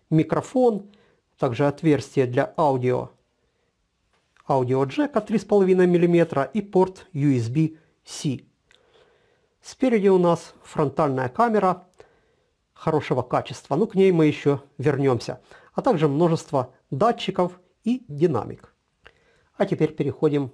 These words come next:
к телефону. Включив дисплей, я уже настроил, э, сканер по лицу, и только свайпом вверх, и экран сразу же разблокируется.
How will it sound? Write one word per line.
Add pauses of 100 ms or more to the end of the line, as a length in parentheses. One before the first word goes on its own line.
(120)
к
телефону. (720)
Включив
дисплей, (140)
я
уже
настроил, (480)
э, (260)
сканер
по
лицу, (320)
и
только
свайпом
вверх, (280)
и
экран
сразу
же
разблокируется.